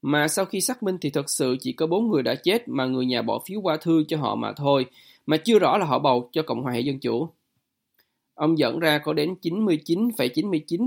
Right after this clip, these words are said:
phần trăm các trường hợp mà ông Trump đưa ra kiện tụng ở tòa về gian lận bầu cử thì đều không phát hiện gian lận.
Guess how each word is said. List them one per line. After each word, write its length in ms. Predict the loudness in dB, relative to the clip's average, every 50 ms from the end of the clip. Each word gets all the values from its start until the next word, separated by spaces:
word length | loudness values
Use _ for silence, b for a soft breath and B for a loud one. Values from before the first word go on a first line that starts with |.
| -2 -2
phần 180 | -2 -2 -2
trăm 200 | 0 0 -2 -2
các 160 | -2 -4 -4
trường 140 | -4 -4 -2
hợp 160 | -2 -4 -4 -4
mà 60 | -6
ông 220 | -6 -6 -4 -6 -6 -8 _ 0
Trump 260 | 2 2 2 2 -2 b b b b b b b _
đưa 260 | 2 4 6 6 6
ra 140 | 4 2 0
kiện 280 | 0 0 -2 -2 0 -2
tụng 240 | -2 -4 -2 -4 -4
ở 100 | -6 -4 0
tòa 200 | 2 2 2 2
về 140 | 0 -2 -4
gian 260 | -2 -2 -2 -2 -2
lận 200 | -2 -4 -2 -2
bầu 200 | -4 -4 -4 -4
cử 280 | -2 -2 0 0 0 -2 -2
thì 220 | -2 0 0 0
đều 240 | 0 0 0 0 0
không 260 | -2 -2 -6 -6 -6
phát 140 | -6 -6 -6
hiện 160 | -4 -4 -2
gian 140 | -2 -2 0
lận. 200 | 0 0 0 -2